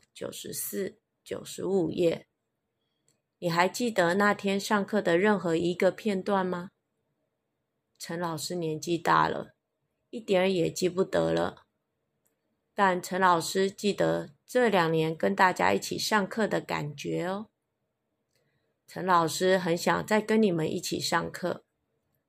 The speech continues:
二年三班的小朋友很贴心，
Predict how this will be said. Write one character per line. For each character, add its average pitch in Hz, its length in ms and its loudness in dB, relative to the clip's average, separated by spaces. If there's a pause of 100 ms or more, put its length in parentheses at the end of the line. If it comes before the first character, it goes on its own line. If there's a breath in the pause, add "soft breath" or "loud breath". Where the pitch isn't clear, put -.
(1160)
二 220 100 2
年 180 260 6
三 208 260 4
班 220 140 6
的 202 100 4
小 175 220 2
朋 160 320 -4
友 170 340 -4 (120)
很 165 240 -8
贴 214 280 2
心， 226 420 -2